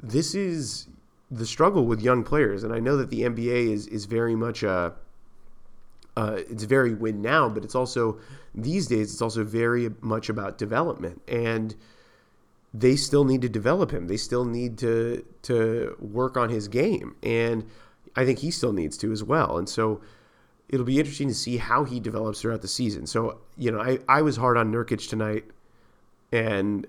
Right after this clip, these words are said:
you know, I did a little deep dive in the stats and, and, and was even harder on him. And,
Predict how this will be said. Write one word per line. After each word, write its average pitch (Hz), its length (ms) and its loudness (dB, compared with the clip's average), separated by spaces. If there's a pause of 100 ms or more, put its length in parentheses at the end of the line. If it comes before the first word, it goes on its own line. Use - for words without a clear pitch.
(120)
you 113 260 2
know, 101 60 4
I 98 80 2
did 127 420 0
a 143 60 6
little 123 180 4
deep 117 220 -4
dive 117 240 2
in 113 40 0
the 113 60 -2
stats 110 600 -4
and, 113 160 -2
and, 107 480 -6
and 107 120 -4
was 104 160 -2
even 113 160 0
harder 107 320 2
on 101 140 -2
him. 101 380 -2 (720)
And, 110 500 0